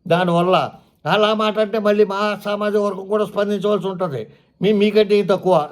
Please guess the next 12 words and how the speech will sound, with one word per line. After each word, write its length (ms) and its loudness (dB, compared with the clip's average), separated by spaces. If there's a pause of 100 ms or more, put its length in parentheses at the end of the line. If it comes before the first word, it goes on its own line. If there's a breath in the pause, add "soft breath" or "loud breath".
మీకంటే 400 2
ఈయనలో 320 2
తీసిపోయామని" 640 0
చెప్పి 160 -4
మా 200 -2
వాళ్ళు 240 0
కూడా 220 -4
అనవలసి 320 -6
ఉంటుంది. 260 -8
కాబట్టి 460 -6 (400 soft breath)
అది 160 -4
తీసేసి 720 -6